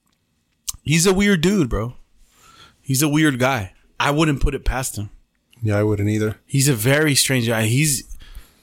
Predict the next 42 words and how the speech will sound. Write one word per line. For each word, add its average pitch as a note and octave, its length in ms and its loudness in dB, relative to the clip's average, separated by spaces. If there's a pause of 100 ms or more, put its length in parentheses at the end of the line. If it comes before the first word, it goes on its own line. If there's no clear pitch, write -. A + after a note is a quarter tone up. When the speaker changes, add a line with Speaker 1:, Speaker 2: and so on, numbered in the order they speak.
(520)
Speaker 1:
I G#2+ 100 -2
don't A#2 160 0
know. C#3 260 -2 (960)
He's C#3+ 240 0
hood F3+ 260 4
with C#3+ 200 0
it, A2+ 140 -4
but, A2 320 -2 (240)
'cause B2 200 0
he D3 100 0
was, C#3+ 300 0
bro. G#2 160 -6
He C3 180 0
was B2 400 0
hood C3 200 0
with G2+ 180 -4
it. G2+ 60 -2
Speaker 2:
Yeah, A2 160 0
yeah. G#2 240 -2 (220)
Speaker 1:
But, B2 440 0 (680)
I G2 80 -4
don't E2 160 -8
know, A2+ 180 0
way. G2 140 0
I, G#2 300 -2
I - 20 -4
don't C#3 160 0
know. F#3 180 2
I G2 140 -4
just B2 180 0
get D3+ 160 -2
those C#3+ 200 2
vibes D3 280 0
from A#2 200 0
him. G#2+ 180 0
Speaker 2:
<laughs> G2+ 80 -4
I C#3 40 2
don't C#3+ 120 2
even A#2 160 2
wanna A#2+ 280 2
know, A2 120 2
honestly. A#2 440 0